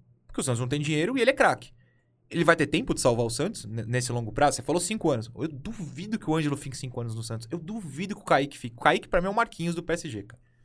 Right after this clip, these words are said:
Saiu cedíssimo daqui. O Corinthians não teve a oportunidade de vê-lo brilhar. Ele é um gênio lá. Pra mim, o Kaique é igual. Vai ter o mesmo potencial de jogar em time grande lá. Pode não dar, dar certo, claro.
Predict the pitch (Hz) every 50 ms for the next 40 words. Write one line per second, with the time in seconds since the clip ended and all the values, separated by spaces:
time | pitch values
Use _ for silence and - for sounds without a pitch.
0 | _ _ _ - - 127 139 135 - - 233 202 139 151 202 196 - 180 151 143
1 | 120 - - 135 180 - - _ _ _ 135 127 151 156 165 160 - - 160 151
2 | 160 165 165 170 160 - - 151 151 139 135 143 143 139 139 135 143 147 151 147
3 | 143 143 117 110 98 95 - _ _ - - _ _ - - _ _ _ _ -
4 | 101 98 107 120 120 175 165 147 143 120 113 98 113 - - _ _ _ _ -
5 | 269 311 320 - 294 320 311 330 349 330 247 127 107 95 - - - - - _
6 | - 123 123 - 170 160 180 214 247 247 - - - - 180 170 - 147 143 147
7 | 147 143 143 143 - 139 139 127 127 135 127 127 113 92 - - 101 101 110 135
8 | 139 139 165 208 202 127 117 147 - - 143 110 - - - 127 113 95